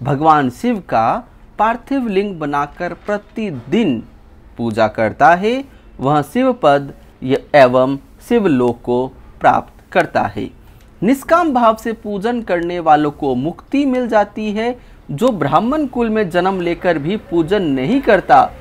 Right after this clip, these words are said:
वह घोर नरक को प्राप्त करता है। यानी कि अगर आपको पूजा करनी है, तो आप निष्काम भाव से पूजा करें। निष्काम भाव से पूजा करने पर आपको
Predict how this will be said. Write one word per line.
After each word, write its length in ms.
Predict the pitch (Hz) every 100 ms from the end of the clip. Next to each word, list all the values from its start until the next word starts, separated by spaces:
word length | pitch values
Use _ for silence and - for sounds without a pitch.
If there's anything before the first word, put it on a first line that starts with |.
| - - -
वह 160 | 131 127
घोर 420 | 107 151 208 165
नरक 380 | 127 131 139 -
को 120 | 127 120
प्राप्त 560 | 123 123 117 - 123
करता 440 | 117 117 - 110 110
है। 460 | 135 165 - - - - 170
यानी 240 | 202 247
कि 140 | 247
अगर 280 | 240 220 226
आपको 280 | 214 208 185
पूजा 360 | 170 156 143 131
करनी 480 | - 135 170 226
है, 160 | 220 226
तो 120 | 220
आप 160 | 180 135
निष्काम 560 | 131 - - 226 247
भाव 200 | 202 180
से 160 | 180 185
पूजा 320 | 180 180 180
करें। 280 | 180 190 247
निष्काम 520 | 185 156 - 196 202
भाव 180 | 165 143
से 160 | - 147
पूजा 400 | 143 139 139 135
करने 440 | 135 127 147 185
पर 260 | 185 143 139
आपको 760 | - 135 135 - 127 127 190